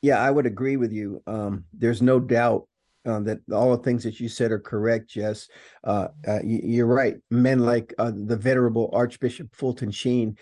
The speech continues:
who referred to it as the ape of the church. It's gonna have all the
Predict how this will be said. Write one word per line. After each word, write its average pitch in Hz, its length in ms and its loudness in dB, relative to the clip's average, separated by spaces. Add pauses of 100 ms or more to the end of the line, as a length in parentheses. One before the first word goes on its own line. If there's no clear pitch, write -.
(160)
who 127 120 -2
referred 127 580 -2
to 123 140 -6
it 104 60 -6
as 107 180 -8
the 107 260 -14
ape 135 320 -4
of 110 140 -10
the 113 100 -18
church. - 540 -4
It's - 140 -18
gonna 120 220 -4
have 123 220 -4
all 135 320 2
the 120 300 -4